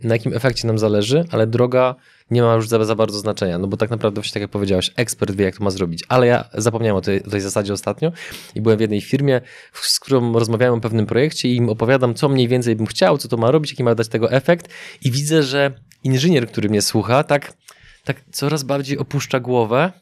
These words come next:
tak już, już, już kładzie ręce na, na, na, na, na, na skroni i znamy się prywatnie, więc mógł sobie pozwolić na taką, że tak powiem, bardzo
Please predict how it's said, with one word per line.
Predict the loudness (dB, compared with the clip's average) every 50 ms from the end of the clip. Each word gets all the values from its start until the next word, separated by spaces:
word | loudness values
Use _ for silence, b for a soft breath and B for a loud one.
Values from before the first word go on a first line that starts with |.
| _ B B B B B B B
tak | -4 -4 -4 -2 -8
już, | -6 -6 -6 -6 -4
już, | -4 -4 -2
już | -2 -4 -4 -2
kładzie | 0 0 2 2 2 4
ręce | 4 2 2 0 0 0
na, | 0 0 0 0 0
na, | 0 0 0 0 0
na, | 0 -2 0
na, | 0 0 0 0 0 -2 -2
na, | -2 0 0 0
na | 0 -2
skroni | -4 -2 0 2 2 4 2 2 0
i | -2 -4 -6 -12 -20 -20 -20 _ _
znamy | -4 2 2 2 2 2
się | 0 0
prywatnie, | 0 2 4 2 2 2 0 -4
więc | -4 -4 -4 -6
mógł | -8 -2
sobie | -2 -2 -2
pozwolić | -2 -2 0 0 0 0
na | 0 -2
taką, | -4 -2 -2 -2 -4 -4
że | -4
tak | -4 -6 -2
powiem, | -2 -2 0 0 -2 -4 -6 -12 -12
bardzo | -12 -2 2 4 4 4 4 2 0 0 0 0 0 -2 -6